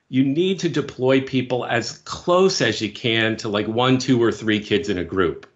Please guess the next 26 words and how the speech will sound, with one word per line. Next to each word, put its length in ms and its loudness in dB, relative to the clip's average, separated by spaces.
but 160 -2
you 80 -8
can't 240 -2
call 220 0
tutoring 600 2
eight 180 0
kids 160 0
at 160 0
once. 320 -6
Doesn't 360 -4
work. 300 -10
And 220 0
then 500 2
a 120 0
third 400 2
piece 480 -2
is 480 2
the 100 -2
tutoring 520 2
has 360 -2
to 100 0
happen 600 -2
during 400 0
the 100 -2
school 480 -2
day 580 0